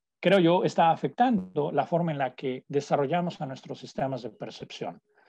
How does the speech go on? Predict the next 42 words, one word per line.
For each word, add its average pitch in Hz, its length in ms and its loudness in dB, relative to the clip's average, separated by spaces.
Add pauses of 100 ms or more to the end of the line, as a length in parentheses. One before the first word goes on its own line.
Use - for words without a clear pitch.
(500)
Ah, 131 360 6 (200)
porque 156 360 6
este 254 220 6
vaso 170 460 6
no 165 220 4
solo 170 340 4
nos 147 160 2
sirve 147 240 4
para 139 180 0
tomar 135 260 -2
agua. 208 360 -2
Si - 180 -4
yo 135 120 2
les 131 120 2
digo, 147 220 4
bueno, 135 240 -2
también 139 320 -2
sirve 147 380 0 (220)
como 131 300 0
pisapapeles, 139 960 0
me 123 140 -2
van 120 200 -2
a 123 220 -2 (400)
decir 143 340 2
que 147 140 -4
ciertamente 143 560 0
sirve, 156 460 0 (340)
o 202 180 8
para 214 200 10
otras 226 280 8
cosas, 240 400 2
tal 135 140 -2
vez 139 180 -2
pueden 151 300 2
construir 151 380 0
un 151 60 -4
castillo 175 400 0
de 180 60 4
arena 254 300 0
con 120 160 -8
este 120 200 -14
vaso, - 260 -18